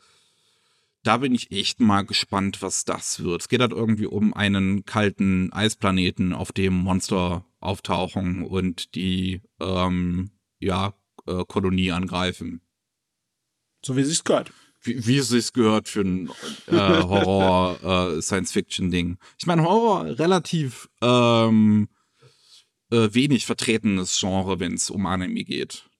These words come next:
Speaker 1: Deswegen eigentlich schon eine nette Sache, dass Netflix sich dahinter stellt.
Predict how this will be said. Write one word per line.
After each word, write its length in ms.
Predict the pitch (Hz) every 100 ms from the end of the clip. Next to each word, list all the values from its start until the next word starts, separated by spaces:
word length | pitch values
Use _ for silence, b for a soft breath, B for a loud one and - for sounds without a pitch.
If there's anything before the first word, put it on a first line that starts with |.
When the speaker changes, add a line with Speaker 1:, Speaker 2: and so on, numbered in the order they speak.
| -
Speaker 1:
Deswegen 720 | 95 - 104 98 95 92 -
eigentlich 440 | - 110 123 110 -
schon 220 | 117 104
eine 80 | 98
nette 320 | 107 - 101
Sache, 280 | 87 92 98
dass 200 | 92 -
Netflix 420 | 90 - 95 -
sich 160 | 92 -
dahinter 380 | 90 92 87
stellt. 400 | - 92 80 95